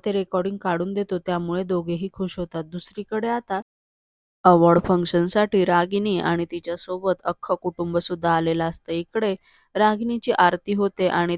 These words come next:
तेव्हा आकाश मनाशी विचार करतो की खरंच भूमी, तू इथे असायला हवी होती, आईचा बाहेर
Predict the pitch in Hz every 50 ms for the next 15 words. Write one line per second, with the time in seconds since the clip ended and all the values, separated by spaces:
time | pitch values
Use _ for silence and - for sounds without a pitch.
0 | - - - 190 185 185 185 175 175 - _ _ _ _ _ _ - - 196 202
1 | - 240 233 - - 220 208 208 208 208 - 226 208 202 190 - - 196 196 196
2 | - 202 190 185 - 180 175 - 190 180 _ - 208 202 208 202 190 - - 180
3 | 196 202 196 196 196 - - 208 196 185 - 208 185 - 185 185 - 196 185 185
4 | 185 196 190 208 180 190 196 185 180 175 - 180 175 - - 175 180 185 196 -
5 | - 214 185 180 - _ _ _ - _ _ - 185 196 190 202 214 196